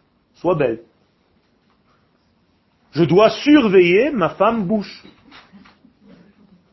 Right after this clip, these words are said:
Je dois surveiller la manière dont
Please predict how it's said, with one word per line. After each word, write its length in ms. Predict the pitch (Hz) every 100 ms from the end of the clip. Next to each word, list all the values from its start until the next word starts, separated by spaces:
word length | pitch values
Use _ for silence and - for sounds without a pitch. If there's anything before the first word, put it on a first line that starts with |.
| _ _ _
Je 120 | 139 190
dois 260 | 196 220
surveiller 880 | 202 - 285 254 220 208 190 214 320 - _ _ _ _ _
la 180 | 156 180
manière 580 | 190 202 202 285 311 247
dont 300 | 160 220 202